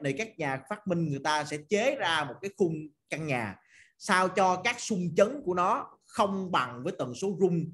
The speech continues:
của căn nhà, tức là nó không có tạo ra được cái biên độ mạnh nhất ha.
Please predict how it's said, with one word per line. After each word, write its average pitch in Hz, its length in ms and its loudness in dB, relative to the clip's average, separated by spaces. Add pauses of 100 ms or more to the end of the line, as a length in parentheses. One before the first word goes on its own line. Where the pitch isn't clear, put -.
(160)
của 151 100 -6
căn 151 180 -6
nhà, 113 240 -6 (600)
tức 240 100 2
là 196 100 6
nó 190 60 0
không 208 220 -2
có 247 60 0
tạo 151 280 -2
ra 175 100 2
được 185 180 0
cái 214 80 -4
biên 190 180 0
độ 127 160 0
mạnh 127 200 -4
nhất 226 120 2 (760)
ha. 175 400 2